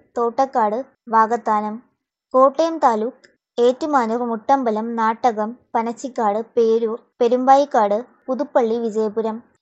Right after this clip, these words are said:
മീനച്ചിൽ താലൂക്ക്: കാണക്കാരി, കുറവിലങ്ങാട്. വൈക്കം താലൂക്ക്: കടുത്തുരുത്തി, മുളക്കുളം, ഞീഴൂർ. ഒരു ലക്ഷത്തി ഇരുപത്തിയ്യായിരം കോടിയുടെ പദ്ധതി. പദ്ധതി ലാവക്കൊതി മൂത്ത്. എം എൽ എ തിരുവഞ്ചൂർ രാധാകൃഷ്ണന്റെ പ്രതികരണം.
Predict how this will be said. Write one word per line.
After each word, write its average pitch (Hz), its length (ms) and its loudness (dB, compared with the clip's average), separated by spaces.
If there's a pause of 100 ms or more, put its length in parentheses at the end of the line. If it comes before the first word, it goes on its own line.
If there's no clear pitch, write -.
(320)
മീനച്ചിൽ 294 560 -4
താലൂക്ക്: 226 480 0 (260)
കാണക്കാരി, 247 680 0
കുറവിലങ്ങാട്. 226 800 -2 (560)
വൈക്കം 247 480 0
താലൂക്ക്: 240 480 2 (120)
കടുത്തുരുത്തി, 247 680 -2
മുളക്കുളം, 233 600 -2 (140)
ഞീഴൂർ. 220 480 -2 (540)
ഒരു 254 180 4
ലക്ഷത്തി 302 360 -2
ഇരുപത്തിയ്യായിരം 269 800 0
കോടിയുടെ 220 420 0
പദ്ധതി. 214 460 -6 (880)
പദ്ധതി 269 440 4
ലാവക്കൊതി 254 580 2
മൂത്ത്. 220 360 -4 (680)
എം 247 220 -2
എൽ 285 120 0
എ 302 120 2
തിരുവഞ്ചൂർ 262 600 -2
രാധാകൃഷ്ണന്റെ 240 760 0
പ്രതികരണം. 220 580 -4